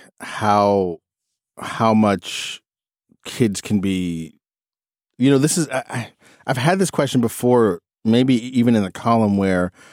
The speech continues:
a kid has been acting out and being harmful to another kid, and then when you dig further, it's because the kid who's acting out has some, like,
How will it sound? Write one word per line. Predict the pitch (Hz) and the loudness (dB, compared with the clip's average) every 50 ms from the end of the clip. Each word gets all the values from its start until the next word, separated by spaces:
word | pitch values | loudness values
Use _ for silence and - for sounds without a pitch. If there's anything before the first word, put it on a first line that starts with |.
| - _ _ - | -20 _ _ -8
a | 110 | -8
kid | - - - 151 147 | -6 -2 0 2 2
has | 143 117 | 2 2
been | - 123 113 113 | 2 2 0 2
acting | - 107 107 113 - - 117 107 98 - | 0 -2 -4 -4 -2 -2 -2 -2 -2 -2
out | - 98 101 95 87 92 101 - - - - - _ _ | -2 -2 0 0 0 -2 -6 -8 -12 -14 -14 -16 _ _
and | 107 107 107 107 104 104 104 104 101 101 98 95 90 - - _ _ _ _ _ _ _ _ _ - - | -4 -2 0 0 0 0 0 0 -2 -2 -4 -4 -6 -10 -16 _ _ _ _ _ _ _ _ _ -20 -4
being | - 127 131 123 117 | 0 2 2 2 2
harmful | 98 120 123 120 120 117 - 110 104 | 2 2 2 2 2 0 0 -2 -2
to | 95 101 107 | 0 0 0
another | 101 101 104 101 101 95 | 2 2 2 0 0 -2
kid, | - - - 92 90 98 107 101 - | -4 -6 -6 -4 -4 -4 -6 -6 -6
and | - 101 101 98 98 98 98 95 90 | -6 -4 -2 -2 -2 -2 -4 -2 0
then | 117 117 113 113 | 2 4 4 4
when | 113 110 104 | 4 4 2
you | 104 95 | 2 0
dig | 90 104 90 - | -2 -2 -4 -2
further, | - 113 117 113 104 101 92 92 - - - - - _ - | 0 0 2 2 2 0 0 -2 -4 -8 -16 -20 -20 _ -12
it's | 113 - | -10 -6
because | - 113 - 127 107 98 | -6 -2 0 0 0 0
the | 107 | -2
kid | 98 - 117 107 | -2 0 0 2
who's | 104 101 | 2 2
acting | 107 95 92 - 104 101 | 2 0 0 0 0 0
out | 101 98 85 | 0 0 0
has | 87 90 101 95 92 95 95 - | -2 -4 -2 0 0 0 -2 -2
some, | - - 98 95 92 | -2 -2 -2 -2 0
like, | 90 85 87 82 - | -2 -2 -4 -6 -10